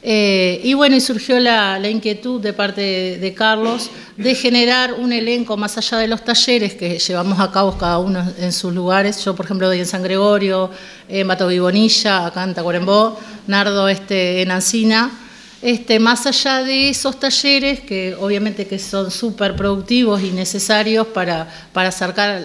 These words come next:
a, eh, las personas a ba-, a bailar danzas folclóricas y tango, este, surgió eso, la, la idea de generar un elenco estable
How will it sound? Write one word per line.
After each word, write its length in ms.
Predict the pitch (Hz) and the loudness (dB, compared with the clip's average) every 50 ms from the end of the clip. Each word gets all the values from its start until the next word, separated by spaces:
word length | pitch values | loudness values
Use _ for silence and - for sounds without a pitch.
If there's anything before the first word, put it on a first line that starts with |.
| - | -8
a, 200 | 170 175 165 160 | -6 -6 -6 -6
eh, 200 | 160 160 156 160 165 | -6 -8 -10 -10 -10
las 120 | 175 156 | -10 -10
personas 480 | - - 170 170 - 208 202 202 185 180 | -8 -8 -6 -4 -4 -2 -2 -2 0 0
a 120 | 185 170 | 0 0
ba-, 180 | 165 170 170 175 | -2 -2 -2 -2
a 60 | 165 | -2
bailar 360 | 160 160 165 175 185 185 180 | 0 0 0 2 2 2 2
danzas 320 | 180 185 190 185 - 190 175 | 2 0 -2 -2 -4 -8 -8
folclóricas 560 | - 175 160 - 185 202 180 180 - 156 143 | -8 -10 -8 -4 -4 -4 -4 -4 -8 -10 -12
y 60 | 160 | -10
tango, 420 | - - 180 185 180 196 214 220 214 - - - - - - - - - | -4 -2 -2 -2 0 -2 -2 -4 -6 -10 -16 -18 -18 -20 -20 -20 -14 -4
este, 1080 | 233 226 240 240 240 - - 254 247 240 233 220 214 208 196 185 180 165 - - - - - _ _ _ _ _ _ _ _ | 0 2 2 2 2 0 0 2 4 6 6 6 4 4 2 0 0 -4 -6 -10 -14 -20 -20 _ _ _ _ _ _ _ _
surgió 480 | - - 294 269 220 - - 277 269 262 | -8 -4 -2 -2 -2 0 2 4 4 6
eso, 360 | 262 269 269 262 - 277 277 | 6 4 4 2 2 2 2
la, 240 | 277 262 247 233 - | 4 4 2 2 2
la 140 | 214 214 214 | 0 2 2
idea 240 | 220 226 226 233 233 | 4 4 4 4 4
de 100 | 233 226 | 4 2
generar 580 | 233 - - 226 240 233 226 233 220 202 190 - 196 | 0 -2 0 2 2 4 4 4 2 0 -2 -4 -4
un 120 | 208 240 | -2 -2
elenco 480 | 240 240 247 254 269 277 277 254 277 277 | 0 0 0 0 0 -2 -2 -2 -4 -6
estable 560 | - - - 285 285 285 277 277 277 302 320 | -8 -4 -2 0 0 0 0 -2 -4 -6 -6